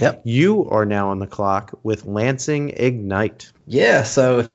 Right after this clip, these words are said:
Speaker 1: if you like the style of Greenville, you probably won't like Lansing 'cause it's pretty opposite. Uh, Lansing is the offensive team, the second most goals in the league. Uh, and they are all about high pressing, getting the ball, winning it back, putting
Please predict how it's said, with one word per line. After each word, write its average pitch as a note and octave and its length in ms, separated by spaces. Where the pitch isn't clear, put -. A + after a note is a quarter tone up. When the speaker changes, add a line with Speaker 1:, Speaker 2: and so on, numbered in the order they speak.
Speaker 1:
if A#2+ 100
you F3 120
like D#3 260
the C3 60
style C#3 600
of B2 200
Greenville, B2 600
you A#2 80
probably D3+ 300
won't B2 200
like C3 200
Lansing B2+ 520
'cause G#2+ 200
it's F#3 200
pretty G3 280
opposite. B2+ 720
Uh, A2+ 200
Lansing C#3+ 720
is B2+ 260
the B2 300
offensive B2 520
team, A2 360
the G2+ 100
second C#3+ 320
most B2+ 260
goals A2+ 440
in D3+ 220
the C3+ 100
league. A2+ 500
Uh, G#2 320
and A#2 120
they A#2+ 100
are A#2 160
all B2 260
about A#2 480
high B2 580
pressing, A2+ 720
getting B2+ 260
the C3 80
ball, A2+ 400
winning C3 260
it B2 140
back, A2+ 440
putting C3 380